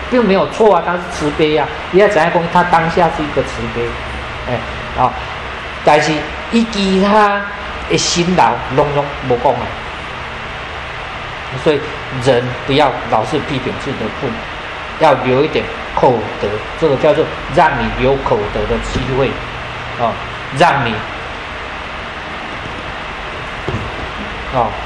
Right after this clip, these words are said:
避，避，避应时势的机会，你家要去转化。你若不要甲转化，去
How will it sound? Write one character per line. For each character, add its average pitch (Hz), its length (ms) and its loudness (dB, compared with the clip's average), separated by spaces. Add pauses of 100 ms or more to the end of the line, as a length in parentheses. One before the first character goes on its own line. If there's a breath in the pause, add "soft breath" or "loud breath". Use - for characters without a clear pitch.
避， 202 240 4 (880)
避， 240 220 2 (760)
避 240 220 2
应 226 220 2
时 147 160 -4 (100)
势 - 120 -2
的 123 260 -2 (100)
机 135 240 -2
会， 131 280 2 (840)
你 160 80 0
家 151 180 4
要 143 220 2
去 - 60 -8 (140)
转 143 160 6
化。 127 220 -2 (400)
你 196 120 6
若 185 180 6
不 135 100 2
要 160 160 6
甲 151 120 4
转 165 260 4
化， 139 260 0 (160)
去 165 80 0